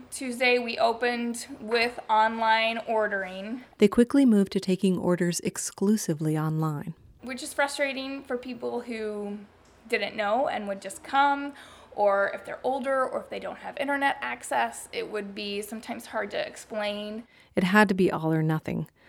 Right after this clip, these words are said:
Speaker 2: both to reduce physical contact, but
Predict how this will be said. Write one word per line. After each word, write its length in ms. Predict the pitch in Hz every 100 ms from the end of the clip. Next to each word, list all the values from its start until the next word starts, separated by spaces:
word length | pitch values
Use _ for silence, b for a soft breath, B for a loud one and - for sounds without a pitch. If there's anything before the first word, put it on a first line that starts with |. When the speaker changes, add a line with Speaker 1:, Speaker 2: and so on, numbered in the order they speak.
| b -
Speaker 2:
both 240 | 185 -
to 120 | 196
reduce 420 | 175 165 185 196
physical 380 | - 190 190 180
contact, 640 | 170 - 196 190 165 - - _
but 220 | 190 -